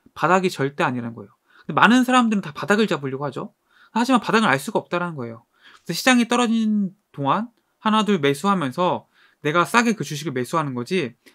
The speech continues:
절대, 절대 뭐 내가 바닥에 오면 다 사야지 이런 거는 있을 수 없다라는 거예요. 평생 바닥만 기다리다가는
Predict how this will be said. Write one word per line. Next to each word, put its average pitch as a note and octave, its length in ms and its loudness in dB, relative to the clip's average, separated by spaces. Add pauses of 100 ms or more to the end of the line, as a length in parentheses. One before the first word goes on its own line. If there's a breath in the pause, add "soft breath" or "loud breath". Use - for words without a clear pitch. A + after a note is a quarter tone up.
(200 soft breath)
절대, D#3+ 540 2 (420)
절대 E3+ 540 -4 (180)
뭐 B2 400 -6 (280)
내가 C3+ 120 -4
바닥에 E3 280 -4
오면 C3 180 -4
다 C3 100 -14
사야지 A#2+ 500 -12
이런 E3+ 220 -2
거는 C#3+ 420 -6 (520)
있을 D3 180 -8
수 F3+ 100 -6
없다라는 D#3 360 -8
거예요. A2 220 -16 (540 soft breath)
평생 B3 300 4
바닥만 F3+ 340 0
기다리다가는 C#3+ 760 -4